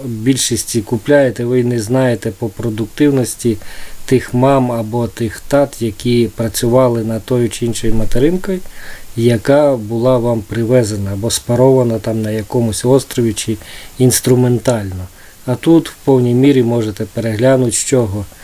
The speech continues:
і сп-, береться матеріал, з чим воно потім спаровується. Тобто є результат. От. Так що ще раз нагадую, берете, нажимаєте, вам є, хто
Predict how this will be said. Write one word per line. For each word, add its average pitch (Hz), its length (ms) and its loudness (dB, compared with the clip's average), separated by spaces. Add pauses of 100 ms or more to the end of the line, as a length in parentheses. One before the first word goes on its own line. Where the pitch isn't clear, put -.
(380)
і 110 500 -2
сп-, - 160 -2 (180)
береться 123 760 2
матеріал, 127 640 2
з - 80 -4
чим 123 180 2
воно 120 240 2
потім 110 260 0
спаровується. 131 1000 2 (600)
Тобто 135 520 2 (100)
є 120 640 0
результат. 110 720 -2 (1160)
От. 104 340 -4
Так 139 200 2
що 139 200 4
ще 135 380 2
раз 113 240 -8
нагадую, 113 440 -4
берете, 117 560 -2 (640)
нажимаєте, 147 840 0 (800)
вам 123 300 2
є, 131 400 2
хто 127 460 2